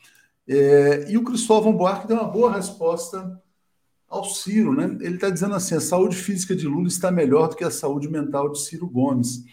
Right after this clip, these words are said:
É, destaco porque o Cristóvão era um cara que flertava de vez em quando com o Ciro Gomes também, essa coisa de uma terceira via não petista, né? Mas o Ciro, acho que ele ficou, na verdade, inebriado, achando que teria vencido o debate.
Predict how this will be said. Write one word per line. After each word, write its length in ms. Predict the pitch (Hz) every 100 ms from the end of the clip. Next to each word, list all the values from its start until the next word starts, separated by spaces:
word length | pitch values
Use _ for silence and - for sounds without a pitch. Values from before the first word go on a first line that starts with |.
| _ _ _ _ _ _ -
É, 160 | 151
destaco 560 | 151 190 - 226 254 -
porque 240 | - -
o 280 | 240 240 226
Cristóvão 400 | 226 208 240 262
era 80 | 320
um 60 |
cara 200 | - 240
que 80 | 226
flertava 580 | - 202 - 180 196 165
de 80 | 131
vez 160 | 156
em 100 | 147
quando 220 | 151 170 -
com 100 | 143
o 40 |
Ciro 240 | - 147
Gomes 440 | 113 147 185 139 127
também, 320 | 120 135 175
essa 200 | 131 131
coisa 240 | 127 139
de 80 | 131
uma 160 | 135 127
terceira 420 | 127 123 156 135
via 240 | 117 151
não 280 | 123 131 -
petista, 600 | - 131 - 190 - 139
né? 100 | - - _ _ _ _ _ _
Mas 240 | 175 190
o 80 | 190
Ciro, 300 | - 226 226
acho 140 | 220
que 60 | 220
ele 100 | 196
ficou, 320 | 185 185 180
na 120 | 165
verdade, 840 | 156 147 131 143 131 127 120 110 - _ _ _ _ _ _
inebriado, 880 | - 160 175 131 135 127 143 170 131
achando 320 | 117 - 147
que 80 | -
teria 280 | 139 131 139
vencido 640 | - 151 139 - 170 175
o 40 | 131
debate. 520 | 123 117 139 156 -